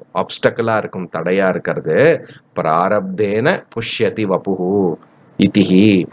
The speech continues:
அப்போ டோட்டலா வந்து இந்த சரீரம் எந்த பர்பஸுக்காக எடுக்கப்பட்டிருக்கோ,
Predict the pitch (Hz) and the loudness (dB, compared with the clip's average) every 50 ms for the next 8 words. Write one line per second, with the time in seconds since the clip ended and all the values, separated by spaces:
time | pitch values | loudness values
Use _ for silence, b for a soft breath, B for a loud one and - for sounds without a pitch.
0 | - _ _ - 95 - - 151 143 147 - - - 95 95 110 131 147 147 143 | -10 _ _ -6 -2 2 2 2 2 0 -4 -12 -10 -6 -2 2 2 2 2 2
1 | 147 151 147 143 143 147 143 131 120 107 101 92 87 85 82 98 127 175 190 - | 0 0 2 2 2 2 0 0 -2 -4 -6 -8 -8 -6 -2 0 0 0 0 -2
2 | - - _ _ - 98 107 107 - 104 101 117 135 143 143 143 139 120 104 101 | -6 -14 _ _ -6 -4 -4 -2 0 0 2 4 4 4 4 4 4 2 0 -2
3 | 113 120 131 120 - - 98 107 110 110 147 143 - - 143 127 127 127 123 127 | 0 0 0 0 0 -2 -4 -4 -2 0 0 0 0 -2 -2 0 0 0 0 -2
4 | 117 107 101 107 139 139 214 - - 175 - - - 95 90 - - 87 90 95 | -2 -2 -2 -4 -4 -4 -4 -2 -2 -4 -2 -2 -2 -2 -2 -2 -2 0 2 2
5 | 98 98 | 2 0